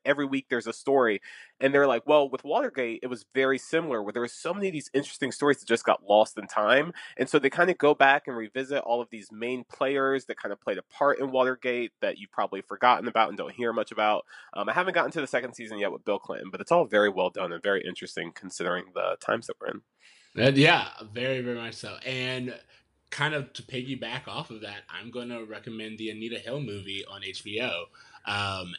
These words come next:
Speaker 2: everyone has talked about how relevant. <laughs> It, it's really sad when something this iconic in history is still relevant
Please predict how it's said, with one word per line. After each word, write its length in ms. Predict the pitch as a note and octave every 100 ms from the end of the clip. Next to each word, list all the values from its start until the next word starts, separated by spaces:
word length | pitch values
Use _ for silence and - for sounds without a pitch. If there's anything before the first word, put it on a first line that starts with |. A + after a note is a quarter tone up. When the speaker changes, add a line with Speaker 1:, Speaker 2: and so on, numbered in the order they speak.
| -
Speaker 2:
everyone 480 | A#2+ C3 C#3+ C#3 C3+
has 220 | C3 B2
talked 200 | B2 A#2
about 200 | A2+ -
how 300 | - B2+ B2
relevant. 720 | A2+ A2+ A#2 B2+ A#2 A2+ A2+
<laughs> 20 |
It, 1080 | E3+ E3 A3 A3 G#3 A3+ G3+ F#3+ - F#3+ F#3
it's 260 | G3+ G#3 -
really 280 | A#3+ C4+ A#3+
sad 680 | - - F3 F#3 G3 G#3 A3+ _ _
when 380 | F#3 F#3+ F#3 F3+
something 580 | G3 F#3 G3 G3 F#3 C#3+ C#3
this 260 | D#3 D#3+ - _ _ _ - _
iconic 680 | D3 D3 D3 D3 C#3+ D3 D3 - - _ _ _ _
in 140 | C#3+ C#3
history 800 | C3+ C#3 C#3 D3+ D3 D3 C#3+ - _
is 160 | - C#3+
still 360 | - D3+ D3 C#3
relevant 540 | C3+ C3+ C3 C3+ C3+